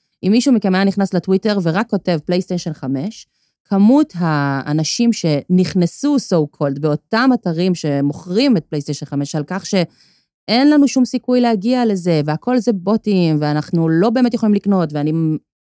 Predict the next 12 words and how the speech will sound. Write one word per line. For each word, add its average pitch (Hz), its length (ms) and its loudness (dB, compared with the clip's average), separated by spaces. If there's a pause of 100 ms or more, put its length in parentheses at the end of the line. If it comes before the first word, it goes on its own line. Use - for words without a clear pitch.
מפסיק - 420 -6
לעבוד 226 320 0
איתכם 220 260 -2
ועובר 190 300 0
לעבוד 190 360 -2
עם 165 160 0 (440)
X 240 140 2
שהוא 160 440 -2
יותר 185 320 -2
ולידי, 262 340 0
הייתה 190 280 0
עצומה. 180 460 0